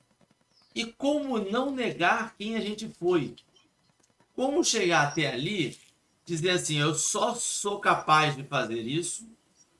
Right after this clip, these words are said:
porque há cinco anos atrás, há dez anos atrás, eu errava. Eu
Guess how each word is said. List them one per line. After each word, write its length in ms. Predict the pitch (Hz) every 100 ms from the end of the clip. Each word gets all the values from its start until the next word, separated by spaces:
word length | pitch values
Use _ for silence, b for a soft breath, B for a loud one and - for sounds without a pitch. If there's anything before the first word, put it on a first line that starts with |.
| _ -
porque 540 | 175 143 190 190 202 -
há 200 | 175 156
cinco 480 | - 208 208 -
anos 160 | 190 180
atrás, 380 | 156 - 156 165
há 20 |
dez 260 | 151 156 156
anos 160 | 151
atrás, 680 | 143 123 143 175 175 - - -
eu 320 | 202 214 - _
errava. 480 | 196 185 160 190 - _ _ _ _ _ _ -
Eu 420 | 196 226 226 -